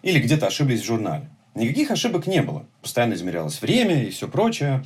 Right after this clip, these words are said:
чтобы определять долготу, на которой находятся суда экспедиции. Но происходило это вот почему. Дело в том, что когда вы движетесь на запад, получается, что ваш световой день, то есть реальный астрономический день,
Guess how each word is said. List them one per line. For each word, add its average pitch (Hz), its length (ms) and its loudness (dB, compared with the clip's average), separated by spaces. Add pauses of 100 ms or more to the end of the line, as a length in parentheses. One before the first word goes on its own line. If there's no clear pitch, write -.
чтобы 113 300 -4
определять 110 380 -2
долготу, 107 460 -4
на 85 320 -6
которой 104 240 -4
находятся 90 600 -6
суда 107 320 -2
экспедиции. - 600 -10 (160)
Но 208 220 4
происходило 240 500 2
это 220 160 0
вот 190 200 0
почему. 143 440 0 (160)
Дело 262 180 4
в - 60 -4
том, 190 120 -2
что - 180 -8
когда 120 280 4
вы 123 220 0
движетесь - 840 -2
на 107 580 2 (260)
запад, 135 500 2 (600)
получается, 185 520 4
что 165 760 2 (200)
ваш 143 260 4
световой 151 420 2
день, 302 360 4 (400)
то - 80 -8
есть 113 100 -2
реальный 120 280 4
астрономический 113 640 -4
день, 95 280 -4